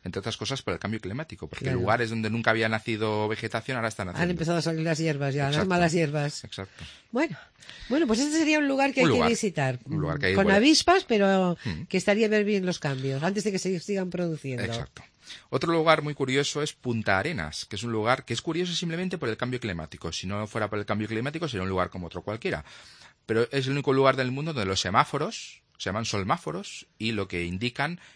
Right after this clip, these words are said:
Speaker 1: es si debes o no ponerte protección cincuenta o no salir a la calle.
Speaker 2: Directamente.
Speaker 1: Porque el agujero de la capa de ozono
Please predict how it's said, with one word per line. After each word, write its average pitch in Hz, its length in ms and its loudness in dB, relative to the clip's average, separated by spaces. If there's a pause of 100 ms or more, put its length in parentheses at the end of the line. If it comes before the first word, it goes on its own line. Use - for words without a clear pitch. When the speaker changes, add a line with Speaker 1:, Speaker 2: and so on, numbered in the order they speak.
Speaker 1:
es 120 140 -2
si 107 240 -2
debes 117 280 0
o 117 60 -4
no 123 140 -2
ponerte 117 360 -4
protección 101 520 -6
cincuenta 120 580 -2
o 80 80 -8
no 87 80 -6
salir 82 180 -6
a 76 40 -6
la 80 120 -6
calle. 76 300 -4 (460)
Speaker 2:
Directamente. 147 760 -4
Speaker 1:
Porque 98 460 2
el 92 100 2
agujero 98 720 2
de 90 100 -8
la 82 120 -6
capa 113 260 -4
de 107 60 -2
ozono 123 500 -6